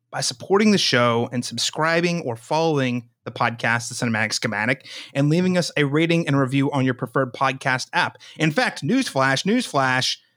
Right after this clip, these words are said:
I always used to talk about how you should do it on Apple Podcasts because, you know, that was the only, really the only major platform featuring reviews. Well, as of Friday, uh, you can now leave ratings, no reviews, but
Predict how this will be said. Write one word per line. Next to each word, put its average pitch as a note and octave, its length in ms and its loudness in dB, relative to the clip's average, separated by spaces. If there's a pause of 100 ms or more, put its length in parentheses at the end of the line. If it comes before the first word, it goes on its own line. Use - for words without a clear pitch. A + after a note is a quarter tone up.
(360)
I D#3+ 120 2
always A3+ 260 2
used F#3 140 -2
to D#3 40 -6
talk D#3 240 0
about D3 240 2
how C#3+ 160 0
you C#3 140 2
should B2+ 220 -2
do D3 120 0
it C#3 60 2
on B2+ 240 0
Apple C3+ 400 -2
Podcasts B2 760 -2
because, B2+ 480 -2
you C#3+ 60 2
know, A#2+ 160 2
that C3 180 0
was C3+ 140 -2
the C#3 80 2
only, C3+ 260 2 (240)
really A3+ 300 0
the F3 140 0
only F#3 180 2
major D#3 320 2
platform C3 500 -2
featuring B2 640 -2 (160)
reviews. C#3+ 400 0
Well, F#3+ 260 0 (220)
as A3 240 0
of G#3+ 400 0
Friday, C#3+ 800 0 (160)
uh, D3+ 40 2
you E3+ 200 2
can C4+ 220 0
now D#3 580 2
leave A3 480 2
ratings, D3 840 0
no D#3+ 100 -2
reviews, C#3+ 360 0
but E3 120 0